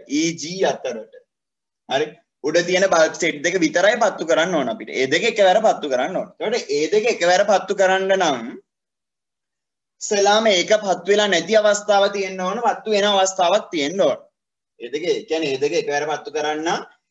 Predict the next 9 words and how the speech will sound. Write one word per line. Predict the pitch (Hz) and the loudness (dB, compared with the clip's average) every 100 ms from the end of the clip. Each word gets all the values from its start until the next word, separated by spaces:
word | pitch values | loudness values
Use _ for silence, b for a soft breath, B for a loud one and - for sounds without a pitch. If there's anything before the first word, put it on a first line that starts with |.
| _ - | _ -2
ඒ | 165 190 | 0 0
දෙකට | 170 165 185 233 | -2 -2 -2 -2
කරන්ට් | 170 175 226 202 202 | -2 0 0 -4 -4
එක | 214 | -2
යන | 220 202 214 226 | 2 0 0 0
තැන | 220 196 202 151 180 | 2 2 2 4 2
පාලනය | 247 226 214 220 220 | 2 2 4 4 2
කරන්න | 220 196 175 233 | 2 2 2 2
ඕන. | 180 120 | 0 0